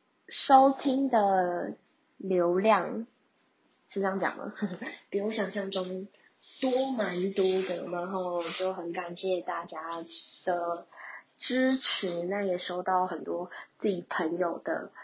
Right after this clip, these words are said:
就是讯息啊，就是鼓励啊，还有家人打气之类的，真的非常非常的感动。那之所以会想要开这个节目，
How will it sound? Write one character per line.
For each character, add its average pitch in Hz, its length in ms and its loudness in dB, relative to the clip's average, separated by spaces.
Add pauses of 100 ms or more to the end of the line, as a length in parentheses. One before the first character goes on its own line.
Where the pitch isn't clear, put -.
(180)
就 180 140 -8
是 175 320 -4
讯 180 360 -6
息 - 320 -4
啊， 98 360 -2
就 - 140 -8
是 165 380 -4 (380)
鼓 190 240 -10
励 180 320 -2
啊， - 160 -6
还 160 180 -10
有 165 240 -4 (280)
家 170 220 -4
人 170 220 -4
打 - 220 -8
气 - 240 -6
之 160 240 -6
类 165 320 -4
的， - 100 -12 (600)
真 254 200 -2
的 254 180 -6 (200)
非 226 300 2
常 190 240 -2
非 190 180 2
常 175 220 -4
的 170 240 -6 (160)
感 156 220 -4 (100)
动。 - 240 -4
那 214 240 -2 (500)
之 254 260 0
所 190 440 4
以 180 480 0
会 202 280 0
想 165 300 -4
要 175 200 -4
开 185 360 -6
这 185 180 2
个 165 420 0 (1080)
节 175 280 0 (120)
目， 196 480 -4